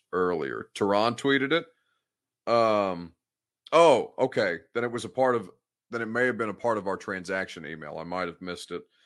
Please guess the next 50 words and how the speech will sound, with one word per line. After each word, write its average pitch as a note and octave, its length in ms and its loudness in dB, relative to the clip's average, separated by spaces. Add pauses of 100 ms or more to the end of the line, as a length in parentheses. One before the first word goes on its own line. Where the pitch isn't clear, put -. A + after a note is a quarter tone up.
(460)
um, G2+ 440 -2
in A2 100 -8
the A2 60 -8
middle G#2 240 -2
of F2+ 60 -6
the G2 160 -4
A G2 80 -4
J F#2 160 -8
Brown, F2 500 -8 (300)
in G2+ 100 -12
the G2+ 100 -6
middle G2+ 300 -2
of F2+ 60 -8
the F#2 180 -4
A F#2 40 -6
J F2 160 -8
Brown E2 420 -10
thing. B1 240 -14
Okay, G2+ 340 -6
so - 160 -10
that A2 160 0
was G#2 120 -6
a G2 40 -6
part G#2 240 -4
of, F2+ 160 -10
that G#2+ 100 -4
was A2 120 -6
a F#2+ 40 -10
part - 200 -8
of E2+ 60 -14
the E2+ 40 -12
transactions. D#2+ 800 -12 (460)
That's, - 560 -4 (240)
so, G#2+ 300 -2
uh, G2 80 -6 (120)
apologies, F#2+ 640 -4
I F#2 80 -6
did F2 220 -12
miss F2+ 240 -10
that. D2+ 180 -12
That F#2 100 -8
was F#2 140 -8
all F2+ 220 -6
in E2 80 -12
our E2 80 -12
transaction E2 640 -12
email, E2 240 -10
along E2+ 340 -6
with E2+ 140 -14
them F2 220 -6